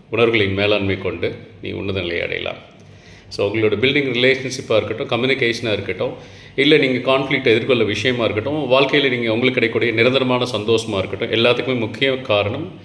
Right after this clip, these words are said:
உங்களுடைய உணர்வுகளின் மேலாண்மை எப்படி இருக்கு. அது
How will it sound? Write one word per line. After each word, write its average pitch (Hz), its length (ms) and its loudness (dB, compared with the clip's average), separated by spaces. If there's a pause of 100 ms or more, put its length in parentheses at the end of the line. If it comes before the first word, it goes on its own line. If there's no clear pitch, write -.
(640)
உங்களுடைய 107 360 2
உணர்வுகளின் 123 500 2
மேலாண்மை 98 500 0
எப்படி 85 280 -4
இருக்கு. 80 300 -8 (520)
அது 98 120 -10